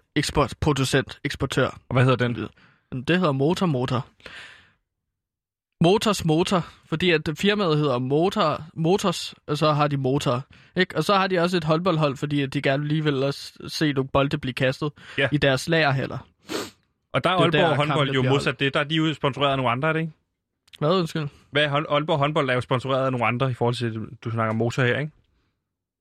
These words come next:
Speaker 1: Håndbold er sponsoreret af nogle
Speaker 2: Aalborg
Speaker 1: andre?
Speaker 2: håndbold.
Speaker 1: Nå, ja, ja. Altså, håndbold er jo, øh, sponsoreret af... Øhm, det skal jeg lige huske det, af Jy-, Jutlandia.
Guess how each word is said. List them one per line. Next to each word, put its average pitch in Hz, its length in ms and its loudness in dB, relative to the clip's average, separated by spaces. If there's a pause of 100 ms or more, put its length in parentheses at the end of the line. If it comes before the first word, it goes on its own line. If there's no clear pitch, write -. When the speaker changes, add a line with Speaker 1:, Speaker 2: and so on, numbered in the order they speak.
(600)
Speaker 1:
Håndbold 156 320 4
er 127 60 2
sponsoreret 151 500 2
af 151 60 2
nogle 143 160 0
Speaker 2:
Aalborg 175 180 0
Speaker 1:
andre? 165 100 2
Speaker 2:
håndbold. 131 500 -4
Speaker 1:
Nå, 240 280 4
ja, 226 100 2
ja. 220 300 0 (220)
Altså, 156 300 0
håndbold 208 420 0
er 160 60 2
jo, 143 240 2
øh, 135 120 -2
sponsoreret 160 600 -2
af... 156 180 0 (600)
Øhm, 135 640 0 (1800)
det 156 100 0
skal 165 100 2
jeg 151 80 4
lige 160 180 4
huske 165 340 0
det, 139 80 2
af 147 340 4 (140)
Jy-, 139 220 -8
Jutlandia. 151 580 0